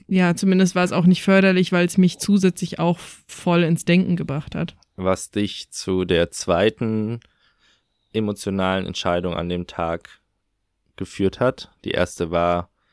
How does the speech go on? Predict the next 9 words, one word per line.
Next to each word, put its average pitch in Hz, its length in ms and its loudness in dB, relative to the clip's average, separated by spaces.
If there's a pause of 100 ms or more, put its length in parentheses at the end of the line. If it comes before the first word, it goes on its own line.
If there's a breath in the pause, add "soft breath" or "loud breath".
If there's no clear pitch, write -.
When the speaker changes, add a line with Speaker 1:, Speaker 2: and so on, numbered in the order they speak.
(420)
Speaker 2:
der 87 120 -4
Wechsel 92 340 -4
ins - 140 -10
Krankenhaus 120 760 -6
Speaker 1:
Mhm. 220 120 10
Speaker 2:
und 214 120 10
die 196 120 4
zweite 87 460 -2
war 87 320 -2